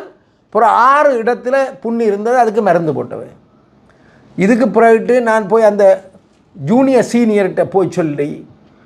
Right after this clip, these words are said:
நான் சொல்றேன், "நான் போறேன், என்னை மன்னிச்சு கொள்ளுங்கோ. ஐயா, நாங்க மிஸ்ஸிங்கில் போவோம்." நான் என்ன செய்றேன், எனக்கு பயமாவே இருக்கு. வருத்தத்தை விட பயம் கூடிட்டு எனக்கு.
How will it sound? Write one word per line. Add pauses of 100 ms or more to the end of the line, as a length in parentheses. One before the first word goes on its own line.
நான்
சொல்றேன்,
"நான்
போறேன், (140)
என்னை
மன்னிச்சு
கொள்ளுங்கோ. (400)
ஐயா,
நாங்க
மிஸ்ஸிங்கில்
போவோம்."
நான்
என்ன
செய்றேன்,
எனக்கு
பயமாவே
இருக்கு. (380)
வருத்தத்தை
விட
பயம்
கூடிட்டு
எனக்கு.